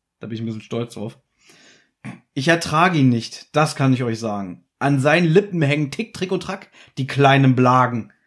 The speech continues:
Soll sie doch alle der Teufel holen. Später werd ich die Jungs mit dem Teppichklopfer auf dem Po, äh, nochmal. Später werd ich den Jungs mit dem Teppichklopfer den Po versohlen.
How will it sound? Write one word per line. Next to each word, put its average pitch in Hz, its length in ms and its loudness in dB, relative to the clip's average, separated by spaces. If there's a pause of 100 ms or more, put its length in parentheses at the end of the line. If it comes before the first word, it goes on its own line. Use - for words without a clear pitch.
(500)
Soll 123 200 0
sie 139 100 -2
doch 135 160 0
alle 147 220 0
der 165 120 0
Teufel 214 380 2
holen. 113 460 0
Später 113 440 -2
werd 101 120 -2
ich 101 60 -8
die 113 80 -4
Jungs 120 260 0
mit 123 80 -4
dem 131 120 0
Teppichklopfer 170 800 -4
auf 127 180 -2
dem 170 220 0
Po, 208 340 2
äh, 117 200 -4 (200)
nochmal. 104 540 -8 (320)
Später 170 720 2
werd 127 320 -2
ich - 260 -10
den 101 200 -2
Jungs 151 320 -2
mit 104 120 -6
dem 101 120 -6
Teppichklopfer 131 600 -4
den 151 140 -2
Po 170 180 0
versohlen. 101 500 -6